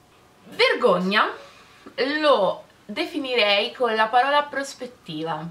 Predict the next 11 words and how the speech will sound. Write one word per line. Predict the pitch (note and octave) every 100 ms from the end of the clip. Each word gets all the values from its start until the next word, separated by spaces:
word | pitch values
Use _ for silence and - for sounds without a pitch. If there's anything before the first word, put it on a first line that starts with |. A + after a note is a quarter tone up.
| -
nel | G#3+ B3
senso | B3+ D4+ D#4 D#4 C4+ C4
che | A#3 A3 A#3 B3+ - -
nel | G#3 G#3 G#3 G#3+
libro | A3 A#3 A#3+
il | A3+
personaggio | - G3 - G#3+ G#3+ F#3+ G3
cambia | D#4 D#4 F3+ F3 E3+
la | -
propria | G3+ F#3+
prospettiva, | F3 C#3+ - G#3 - F3 E3+ G3